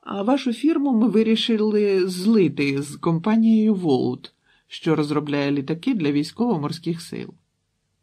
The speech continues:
А що в ній буду робити я? Витер носовичком мокре від поту обличчя. Наша компанія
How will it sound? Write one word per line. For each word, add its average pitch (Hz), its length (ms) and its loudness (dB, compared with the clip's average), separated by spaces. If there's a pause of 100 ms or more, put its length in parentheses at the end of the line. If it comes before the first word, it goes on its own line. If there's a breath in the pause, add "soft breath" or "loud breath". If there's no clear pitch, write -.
А 135 100 -8
що 143 240 -4
в 131 40 -4
ній 135 140 -4
буду 123 240 -2
робити 120 440 -4
я? 123 360 -6 (720)
Витер 123 460 -6
носовичком 123 640 -8
мокре 120 400 -8
від 113 160 -10
поту 117 320 -8
обличчя. 135 600 -12 (920)
Наша 247 300 2
компанія 247 840 0